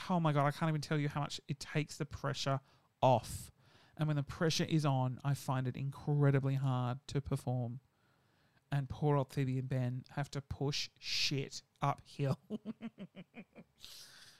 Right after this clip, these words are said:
But hopefully, you know, the store will become, it's, it's becoming more successful. The Leave Me Alone, the Fuck Off shop is becoming a lot stronger. We're building an incredible shop there. We'll build Patreon to where, you know,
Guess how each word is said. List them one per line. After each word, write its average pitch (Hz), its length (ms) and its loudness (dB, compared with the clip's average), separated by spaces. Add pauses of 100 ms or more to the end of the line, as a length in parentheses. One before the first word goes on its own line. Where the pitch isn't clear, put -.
(140)
But 233 120 2
hopefully, 262 720 2
you 202 100 -4
know, 208 260 2
the 190 140 -4
store 220 460 4
will 214 100 0
become, 190 720 -2
it's, - 180 -8
it's - 160 -8
becoming 190 400 -4
more 180 140 0
successful. 190 760 4 (360)
The 160 80 -2
Leave 175 220 2
Me 175 80 2
Alone, 165 260 2
the 160 40 -2
Fuck - 280 0
Off 165 100 4
shop - 320 2
is 156 80 -2
becoming 151 640 0
a 156 80 0
lot 151 240 2
stronger. 165 440 0
We're 160 140 4
building 151 500 2 (360)
an 156 100 0
incredible 156 420 0
shop - 320 -4
there. 139 340 4 (300)
We'll 165 100 0
build 160 320 0
Patreon 147 680 -4
to 151 100 -6
where, 143 300 2
you 156 140 -4
know, 143 180 0